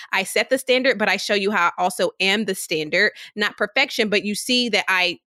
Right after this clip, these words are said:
I'm practicing what I preach, so to speak. And then from that, people had the belief that she can help me with this thing. And everything has led to the next thing. You know, if I hadn't created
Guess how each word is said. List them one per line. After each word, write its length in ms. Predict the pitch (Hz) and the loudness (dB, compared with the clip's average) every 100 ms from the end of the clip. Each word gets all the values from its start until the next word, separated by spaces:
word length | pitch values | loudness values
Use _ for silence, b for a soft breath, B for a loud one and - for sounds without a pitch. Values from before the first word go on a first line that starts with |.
| _ | _
I'm 140 | 185 185 | -6 -4
practicing 440 | - 311 - 196 | -4 -4 -2 -2
what 100 | 180 | 0
I 80 | 160 - | 0 0
preach, 380 | 269 254 - - B B | 0 0 -4 -16 B B
so 160 | 226 | 0
to 60 | 196 | 0
speak. 340 | - 214 202 - | -2 -4 -4 -2
And 180 | 202 202 | -2 2
then 360 | 208 202 196 190 _ _ - - | 2 2 0 -4 _ _ -16 0
from 300 | 247 294 277 | 2 2 2
that, 280 | 208 180 - | 2 2 0
people 360 | 240 220 202 | -6 -2 -2
had 200 | 202 190 190 | 0 -2 -2
the 80 | 175 | -2
belief 500 | 180 175 240 254 - | 0 0 0 -2 -2
that 220 | 180 175 - _ - | 0 0 -4 _ -12
she 260 | - 320 | -4 -2
can 160 | - 202 | 0 0
help 200 | 202 208 | 0 -2
me 120 | 180 | -2
with 180 | 165 165 | -2 0
this 220 | 160 - - | -2 -2 0
thing. 380 | 220 156 156 - B B B - | 0 0 -4 -12 B B B 0
And 300 | 226 220 - _ _ _ _ _ | 2 0 -4 _ _ _ _ _
everything 440 | 233 302 381 294 294 | 0 0 0 0 -2
has 140 | 220 | 0
led 160 | 214 196 | 0 -2
to 80 | 202 | -2
the 120 | 190 | -2
next 260 | 175 - - | -2 -4 -2
thing. 300 | 208 143 98 | 0 0 -2
You 80 | 190 | 0
know, 180 | 180 170 | 0 0
if 240 | 175 - | -4 -2
I 120 | 165 | -4
hadn't 300 | 175 214 233 | -2 -2 -4
created 460 | - 240 208 - | -4 -2 0 -2